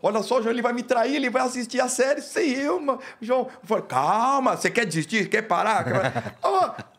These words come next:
ih, rapaz, o cara tá assistindo mesmo. Que merda. Ca-, cagou. Deu merda. Pô, entendeu?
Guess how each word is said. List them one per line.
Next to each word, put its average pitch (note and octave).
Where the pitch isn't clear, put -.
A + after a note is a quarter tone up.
ih, D#3+
rapaz, E2
o G2
cara A#2+
tá G2
assistindo F#2
mesmo. D#2
Que E3
merda. F2+
Ca-, -
cagou. -
Deu E3+
merda. E2+
Pô, -
entendeu? F#3